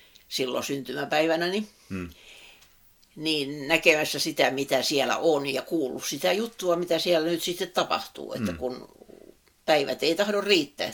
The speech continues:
Speaker 1: tilaisuuksiin.
Speaker 2: Mm.
Speaker 1: Et niin kuin nytkin tosiaan, niin viime pelipäivänä niin oli, toisen seuran peli oli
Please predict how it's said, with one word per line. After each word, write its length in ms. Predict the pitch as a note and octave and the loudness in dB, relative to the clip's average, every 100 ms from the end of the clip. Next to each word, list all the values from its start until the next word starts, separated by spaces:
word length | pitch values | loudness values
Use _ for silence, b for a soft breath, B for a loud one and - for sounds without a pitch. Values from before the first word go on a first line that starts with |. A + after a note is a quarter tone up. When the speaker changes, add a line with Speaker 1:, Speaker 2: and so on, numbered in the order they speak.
| - | -6
Speaker 1:
tilaisuuksiin. 840 | D#3 C#3 - - - - - - - | 0 0 0 -6 -8 -8 -8 -12 -4
Speaker 2:
Mm. 240 | G#2 F2+ D#2 b b b _ | -2 -2 -8 b b b _
Speaker 1:
Et 160 | - B2 | -10 -8
niin 140 | C3 | -6
kuin 140 | A#2+ E3 | -4 -2
nytkin 320 | F3 - D3 | -2 -4 -2
tosiaan, 440 | D3+ C#3+ D#3+ C#3+ | -2 0 0 0
niin 220 | C3 A2+ - | -2 -6 -2
viime 260 | D3+ C#3+ | -2 -2
pelipäivänä 760 | - D3+ C#3 - G#2 - A2 - | -2 -2 -2 -2 -2 0 -4 -6
niin 200 | - E2+ | -8 -8
oli, 340 | - - - - _ - | -8 -8 -10 -14 _ -4
toisen 400 | D#3 C#3+ C3 - - | -2 -2 -4 -8 -6
seuran 480 | - C#3+ A#2 G#2 - _ - | -2 0 -2 -4 -8 _ -6
peli 240 | D3 C3+ | -4 -2
oli 280 | C3+ - C#3+ | -4 -8 -10